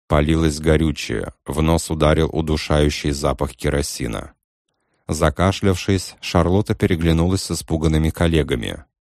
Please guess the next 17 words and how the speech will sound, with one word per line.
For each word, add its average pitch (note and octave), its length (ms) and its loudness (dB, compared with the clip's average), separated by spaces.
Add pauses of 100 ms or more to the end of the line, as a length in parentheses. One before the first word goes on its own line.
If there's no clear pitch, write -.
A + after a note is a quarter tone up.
(560)
Проработав D2+ 720 2
бок D2+ 300 0
о D#2+ 80 4
бок D2 220 -2
шесть - 360 -4
лет, F2+ 320 0 (240)
женщины F#2+ 580 0
отлично F2+ 520 -2
понимали D#2 520 2
друг D2 240 -2
друга. - 440 -8 (1160)
Они F#2 300 2
не G2 120 2
привязаны F#2 640 2
к D2+ 60 -4
деревянным D2+ 560 0
столбам. C#2+ 680 -2